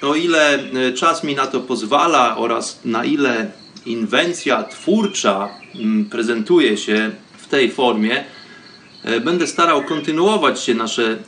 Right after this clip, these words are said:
spotkania w Chacie Mistyka. Będą one odbywały się troszeczkę rzadziej, nie będzie to aż tak regularny, e, cykl, jak, e, wyglądało to do tej pory, czyli ni-, niestety nie będę w stanie produkować nowych opowieści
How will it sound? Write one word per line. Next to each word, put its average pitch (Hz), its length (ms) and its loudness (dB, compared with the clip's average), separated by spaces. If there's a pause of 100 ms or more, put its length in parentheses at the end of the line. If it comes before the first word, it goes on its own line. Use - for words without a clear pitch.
spotkania 117 880 -2 (680)
w - 100 -20
Chacie 123 280 -2
Mistyka. 113 600 -4 (720)
Będą 196 240 2
one 185 120 2
odbywały 160 560 2
się 156 240 0
troszeczkę 139 800 -2
rzadziej, 139 540 0
nie 139 120 -2
będzie 139 320 -2
to 127 420 0
aż 120 200 -8
tak 139 260 0
regularny, 127 920 2 (240)
e, 104 60 -6
cykl, 143 340 -2
jak, 117 340 -2 (220)
e, 110 40 -2
wyglądało 123 600 0
to 117 100 -4
do 127 140 2
tej 117 180 0
pory, 107 360 -2
czyli 117 460 -4
ni-, 127 240 0
niestety 139 460 -4
nie 131 120 0
będę 135 300 0
w 120 60 -6
stanie 139 400 -2
produkować 123 800 -2
nowych 123 440 -2
opowieści 117 800 -2